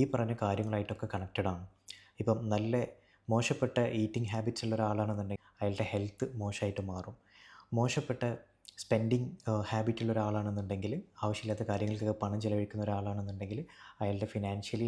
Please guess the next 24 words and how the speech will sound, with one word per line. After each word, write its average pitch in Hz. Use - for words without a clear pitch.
ഉള്ള 101
പ്രശ്നങ്ങളൊക്കെ 101
അയാൾക്ക് 98
ഉണ്ടാകും. 95
അതേപോലെ 147
തന്നെ 135
ബാക്കി 110
റിലേഷൻഷിപ്പിലും 117
കരിയറിലൊക്കെ 107
ഒരു 107
ഫോക്കസ് -
ചെയ്യാത്ത 107
ഒരാളാണ്, 98
ലഹരി 107
ഉപയോഗിക്കുന്ന 104
ഒരാളാണ്, 98
അല്ലെങ്കിൽ 101
പോൺ 110
അഡിക്ഷൻ 101
ആണ്, 95
ഇങ്ങനെയുള്ള 127
ബുദ്ധിമുട്ടുകളൊക്കെ 107
ഉണ്ടെങ്കിൽ 98
അയാളുടെ 101